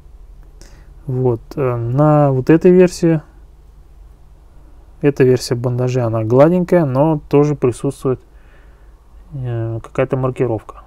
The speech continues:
К сожалению, прочитать не могу.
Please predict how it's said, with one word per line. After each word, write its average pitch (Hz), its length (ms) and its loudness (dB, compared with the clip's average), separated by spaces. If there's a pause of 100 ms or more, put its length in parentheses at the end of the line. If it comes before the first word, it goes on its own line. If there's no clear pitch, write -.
(720)
К - 60 -20
сожалению, 123 560 -4 (880)
прочитать 127 520 -4
не 135 60 -4
могу. 127 440 -4